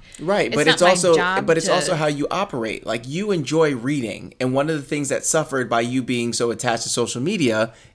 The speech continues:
Speaker 1: is you reading and being in a quiet space. That's not me. I enjoy a lot of things going on at one time, whether it's noise from a T V or noise from a video or me getting lost in a YouTube tunnel or me listening to music,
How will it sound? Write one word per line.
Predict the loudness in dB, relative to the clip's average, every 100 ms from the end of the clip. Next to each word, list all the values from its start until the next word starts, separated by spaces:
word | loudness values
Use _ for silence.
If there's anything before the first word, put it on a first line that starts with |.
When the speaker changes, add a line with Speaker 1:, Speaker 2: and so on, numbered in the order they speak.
| 0
Speaker 1:
is | 2 4 2 -2 -8 _
you | -10 -6
reading | -4 -2 -2 -4 -8 -18 _ -8
and | -2
being | 0 0
in | -2
a |
quiet | -4 -2 0 0
space. | -6 -8 -8 -8 -10 _ _ _ _ _ -4
That's | -2 -2 -2
not | -2 -2 -4
me. | -6 -6 -6 -12 -16 -20 _ _ 0
I | 2 2
enjoy | 2 -2 -2 -2 0 0 0 -4 -12 _ _ _ _ _
a | 0
lot | 2 2
of | 2
things | -2 -2
going | 0 0
on | 0 -2
at |
one | -2 -2
time, | -2 -2 0 -2
whether | -2 -2 -2
it's | -4 -8 -12 -14 _ _ _ _ -6
noise | 0 2 0
from | -2 -4
a |
T | -4 -4 -4
V | -2 -4 -4
or | -6 -6 -8 -12 -20 -14 -12 -4
noise | 0 0
from | 0 -4
a |
video | 0 2 4 4 4 2
or | 2 2 2
me | 0
getting | -2 -2 0
lost | 0 0 -2
in | -4
a |
YouTube | -4 -4 -4 -6
tunnel | -4 -4 -2 -2
or | -2 -4
me | -2 -2
listening | -2 -4 -8 -6
to | -6
music, | -4 -2 -2 -2